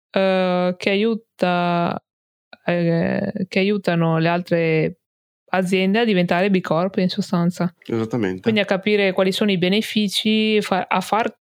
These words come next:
Speaker 1: comprendere i benefici soprattutto agli imprenditori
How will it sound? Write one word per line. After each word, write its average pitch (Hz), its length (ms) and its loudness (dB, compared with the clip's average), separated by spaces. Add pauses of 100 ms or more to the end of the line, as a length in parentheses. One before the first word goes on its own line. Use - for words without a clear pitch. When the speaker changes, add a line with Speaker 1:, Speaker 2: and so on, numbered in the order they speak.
(260)
Speaker 1:
comprendere 185 600 0
i 170 60 0
benefici 170 680 -2
soprattutto 170 880 -2
agli 160 140 0
imprenditori 175 920 0